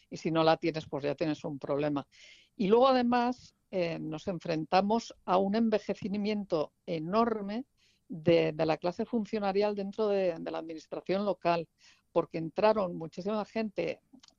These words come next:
hace mucho tiempo con las primeras oposiciones, pero después, por todo el tema de la, de la ley de racionalización de la administración local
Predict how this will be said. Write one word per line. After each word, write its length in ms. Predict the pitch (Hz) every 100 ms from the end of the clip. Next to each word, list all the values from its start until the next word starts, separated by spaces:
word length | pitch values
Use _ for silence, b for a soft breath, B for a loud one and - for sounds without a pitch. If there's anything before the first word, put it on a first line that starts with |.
| _ - - -
hace 240 | - 196
mucho 320 | 196 196 196
tiempo 460 | - 208 202 170 156
con 320 | - 151 151
las 140 | 147 -
primeras 420 | 170 160 185 190
oposiciones, 760 | 208 202 214 220 220 208 233 _ _ _ _ _ _ _ _
pero 220 | 214 185
después, 600 | 165 156 _ 226 226 233 -
por 220 | 196 165
todo 600 | - 180 185 196 196 196
el 140 | 190
tema 260 | 190 190 190
de 120 | 185
la, 480 | 175 170 160 147 -
de 160 | - 165
la 120 | 160
ley 160 | 170 175
de 140 | 185
racionalización 920 | 151 143 185 156 156 - 143 185 196
de 80 | 165
la 60 | 151
administración 640 | 143 151 - - 175 175
local 400 | 185 - 190 214